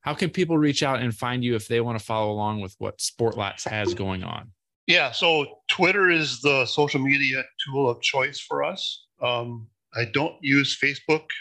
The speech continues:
Speaker 2: much anymore. Twitter is usually the, the best place, and at Sport Lots is our, our handle on Twitter. So I would definitely recommend, uh, following us on Twitter. Um, we will be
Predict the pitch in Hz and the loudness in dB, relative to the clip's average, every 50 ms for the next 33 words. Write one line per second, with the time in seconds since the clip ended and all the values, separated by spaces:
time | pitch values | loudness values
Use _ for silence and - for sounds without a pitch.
0 | - _ - 131 127 131 135 147 - - - 147 147 143 139 127 127 135 143 151 | -12 _ -12 -6 -2 0 0 2 2 2 0 2 2 2 0 0 -2 -2 -2 -2
1 | 170 - _ _ _ _ _ _ _ _ - - - 151 147 170 170 120 107 104 | -4 -6 _ _ _ _ _ _ _ _ -8 -2 0 0 0 0 -2 -4 -8 -8
2 | 107 117 139 151 151 147 147 127 - 120 107 - _ - - 113 - 120 127 123 | -2 0 2 2 2 2 2 0 0 -4 -12 -12 _ -8 -8 -4 -2 -2 -4 -4
3 | - - - 123 139 135 - 107 - 113 113 123 120 - - - 131 139 147 131 | -4 -2 -2 -2 -2 -2 -4 -6 0 2 2 2 2 -2 -4 -2 -2 0 2 0
4 | 131 151 151 - - 123 110 120 117 117 117 113 110 - _ _ - 110 107 98 | 0 0 -2 -6 -6 -4 -2 0 0 0 0 -2 -4 -10 _ _ -12 -10 -6 -2
5 | 113 117 117 127 131 120 123 120 120 - 139 131 147 165 170 - _ _ _ - | 0 0 0 0 -2 -2 -4 -4 -4 -2 0 0 0 -2 -4 -8 _ _ _ -20
6 | - - - - 113 120 123 117 110 95 - 120 120 - - 135 131 123 120 127 | -18 -10 -2 0 0 2 2 0 -2 0 0 0 0 0 0 2 2 2 2 0
7 | 123 - - 113 117 123 120 120 123 120 110 - _ _ _ _ _ _ _ _ | -2 -2 -4 -4 -2 -2 -2 -2 -6 -8 -10 -14 _ _ _ _ _ _ _ _
8 | _ _ _ _ _ - 127 117 117 110 - - 117 117 123 120 127 131 131 120 | _ _ _ _ _ -2 0 0 0 0 -2 -2 0 2 2 0 0 0 -2 -2
9 | - 127 117 104 - 131 131 139 151 170 180 175 _ _ _ _ _ _ _ _ | -2 -2 -4 -2 0 0 0 0 -2 -4 -6 -10 _ _ _ _ _ _ _ _
10 | _ _ _ _ - 123 123 127 123 123 127 110 127 131 123 117 123 139 143 156 | _ _ _ _ -2 0 0 0 0 -4 -4 -2 -2 -2 0 2 4 4 4 4
11 | 147 147 151 147 143 143 139 | 2 2 2 4 4 4 2